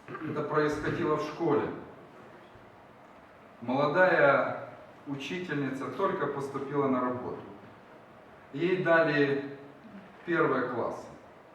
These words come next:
Она стала классным руководителем. И вот для нее было первое испытание провести рождественскую программу, выступление, подобное вот тому, что было здесь.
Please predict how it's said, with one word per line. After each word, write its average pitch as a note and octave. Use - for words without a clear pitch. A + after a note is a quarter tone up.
Она D#3+
стала E3
классным E3+
руководителем. C#3+
И A3
вот A3+
для G#3+
нее A#3
было G#3+
первое A#3
испытание -
провести E3+
рождественскую E3+
программу, -
выступление, C#3+
подобное C3
вот B2
тому, -
что C#3+
было C#3+
здесь. G3+